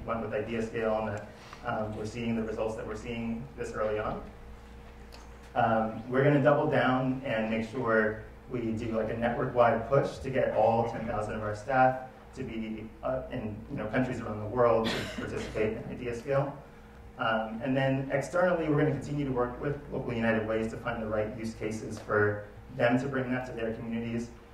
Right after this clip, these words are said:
Uh, the survey results from our external communities, um, aggregated here were really positive. Eighty percent of people participating, um, were satisfied with the experience. We're gonna continue to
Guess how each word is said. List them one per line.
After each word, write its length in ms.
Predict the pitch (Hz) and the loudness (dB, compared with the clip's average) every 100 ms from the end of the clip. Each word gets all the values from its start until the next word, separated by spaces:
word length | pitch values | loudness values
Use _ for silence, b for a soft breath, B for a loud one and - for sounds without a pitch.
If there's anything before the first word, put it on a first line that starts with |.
| - | -6
Uh, 260 | 131 113 110 | -2 0 -2
the 60 | |
survey 280 | - 151 151 | 2 4 6
results 460 | 139 127 120 120 - | 6 4 2 2 -2
from 460 | - 123 120 113 | -2 0 0 -2
our 160 | 117 113 | 2 2
external 380 | 113 131 120 113 - | 0 -4 -6 -6 -6
communities, 640 | 110 107 107 107 107 - - - | -6 -6 -6 -10 -12 -12 -16 -8
um, 240 | 117 107 104 | -4 -4 -2
aggregated 520 | 110 107 107 104 104 - | 0 0 -2 -4 -4 -8
here 460 | 170 151 131 120 - - - | 0 4 4 4 -6 -14 -6
were 120 | 120 | -2
really 260 | 156 151 | 2 4
positive. 480 | 117 117 113 123 120 | 4 4 2 2 -2
Eighty 140 | 123 123 | -2 -2
percent 440 | 123 123 117 113 - | -4 -6 -6 -6 -6
of 260 | 113 104 - | -6 -6 -8
people 240 | 120 120 | -6 -6
participating, 920 | - - 120 - - 113 110 110 110 107 - - | -8 -6 -6 -6 -8 -6 -6 -6 -8 -12 -16 -8
um, 260 | 123 107 107 | -4 -4 -4
were 60 | |
satisfied 600 | 104 120 - - 120 107 | -2 -2 -2 0 2 2
with 100 | 107 - | 0 -4
the 40 | |
experience. 540 | - - 139 135 139 - | -10 -4 -2 0 -2 -2
We're 100 | 110 | -4
gonna 180 | 107 107 - - | -2 -4 -8 -14
continue 380 | 135 131 123 113 | -10 -6 -4 -2
to 80 | 107 | -2